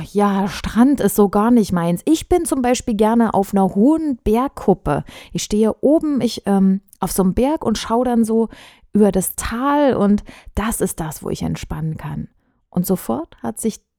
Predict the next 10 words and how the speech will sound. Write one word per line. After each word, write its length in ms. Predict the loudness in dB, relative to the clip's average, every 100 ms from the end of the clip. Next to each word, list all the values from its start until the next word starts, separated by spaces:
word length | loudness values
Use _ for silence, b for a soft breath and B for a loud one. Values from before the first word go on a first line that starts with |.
| _
das 380 | -4 -4 -6 -12
auch 320 | -8 -6 -6 -8 -12
auf 200 | -12 -8
die 120 | -8
Stimme 440 | -4 0 2 2
übertragen. 800 | 0 -8 -10 -12 -10 -8 -8 -10 -14 _ _
Und 120 | -6
derjenige 500 | -4 0 0 0 -2
wirkte 300 | -4 -6 -6
plötzlich 500 | -4 -4 -2 -4 -4